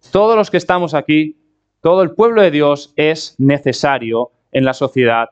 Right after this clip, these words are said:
en la que estamos. Y es necesario porque tenemos un mensaje de esperanza que solamente Dios puede dar. Prediquemos ese mensaje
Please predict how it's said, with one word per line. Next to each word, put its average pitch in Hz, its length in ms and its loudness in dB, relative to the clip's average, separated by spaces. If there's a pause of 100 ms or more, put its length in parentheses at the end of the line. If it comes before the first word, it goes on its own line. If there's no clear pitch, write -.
(140)
en 120 80 -6
la 123 100 -2
que 131 60 -10
estamos. 117 640 -6 (720)
Y 160 160 4
es 254 140 2
necesario 190 880 -2 (540)
porque 143 260 -2
tenemos 175 720 0
un 156 160 2
mensaje 139 680 -2 (180)
de 135 80 2
esperanza 127 640 -2
que 156 100 -6
solamente 151 640 -2
Dios 135 280 0
puede 135 260 2
dar. 135 300 0 (1300)
Prediquemos 156 920 -2 (100)
ese 147 260 0
mensaje 127 600 -2